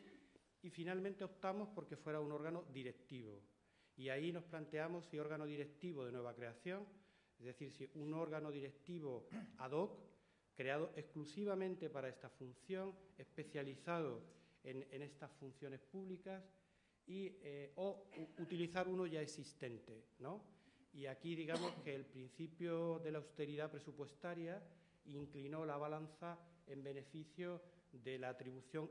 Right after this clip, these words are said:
a un órgano ya existente y por eso finalmente se decidió que fuera la Secretaría General Técnica de la Vicepresidencia, porque además tiene funciones horizontales respecto de toda la Comunidad de Madrid,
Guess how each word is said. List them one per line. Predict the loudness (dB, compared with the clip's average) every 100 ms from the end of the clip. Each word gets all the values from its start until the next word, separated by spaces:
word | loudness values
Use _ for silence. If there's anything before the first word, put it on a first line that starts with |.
| -2
a | -2
un | 0
órgano | 0 2 2 0
ya | 0
existente | -2 -4 -8 -2 -2 0 -2 -2
y | -6
por | -6 -6
eso | -4 -8
finalmente | -4 0 0 0 -2 -4 -4 -12 -20 -20
se | -6 -4
decidió | -2 -4 -4 0 2 0
que | -4
fuera | -2 -2 -2 -6 -20 -12
la | -8
Secretaría | -6 -6 -2 -2 -2
General | -2 0 0 0
Técnica | -2 -2 -4 -4 -4
de | -2
la |
Vicepresidencia, | -4 -6 -10 -10 -10 -6 -4 -4 -4 -6 -6 -12 -20 -20 -20 -6
porque | -2 2
además | 2 2 0
tiene | 0 0 0 -10 -20 -14 -6
funciones | -6 0 0 0
horizontales | -4 -6 -8 0 2 2 0 -6 -18 -20 -20 -12
respecto | -12 -6 -6 -4
de | 0
toda | 2 2
la | 2
Comunidad | 0 0 0
de | 2
Madrid, | 0 0